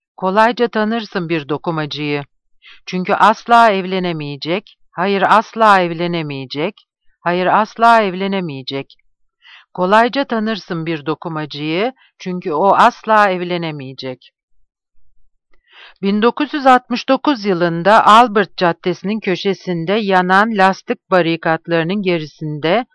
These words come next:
Northumberland Caddesi'ndeki fabrikaya yağan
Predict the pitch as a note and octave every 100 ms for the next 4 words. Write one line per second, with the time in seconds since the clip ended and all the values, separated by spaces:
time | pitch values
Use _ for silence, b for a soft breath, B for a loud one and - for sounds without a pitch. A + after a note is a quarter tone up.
0 | b b - F3+ G3+ - A3 A#3+ A3 F3+
1 | E3+ D#3+ - E3 - D#3+ - E3 D#3+ F3
2 | A3+ G3 F#3 E3 G#3+ - D3+ F3 G3+ E3+
3 | E3 D#3+ G3+